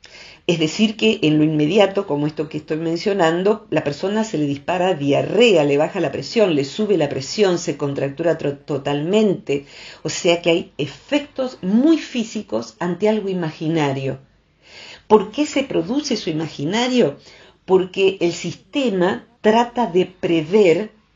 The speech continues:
qué pasaría si pasa algo horrible. ¿A quién llamo?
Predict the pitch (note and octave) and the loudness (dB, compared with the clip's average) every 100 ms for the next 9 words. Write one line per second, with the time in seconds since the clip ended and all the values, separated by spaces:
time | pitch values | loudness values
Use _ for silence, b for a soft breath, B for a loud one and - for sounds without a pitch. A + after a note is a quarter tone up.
0 | _ _ - D4 - C4+ - F#3 G#3+ A#3 | _ _ 0 0 2 -4 -4 -2 -2 -2
1 | G#3+ - G3+ - F#3 F3 E3+ E3 D#3 D#3+ | -4 -4 -8 -4 0 0 4 4 4 0
2 | C#3 B2+ C3+ _ _ _ F3 - B3+ C#4 | 0 -4 -8 _ _ _ -10 -8 -6 -4
3 | G#3+ D#3+ C#3 C3+ C3+ | 2 2 2 -2 -8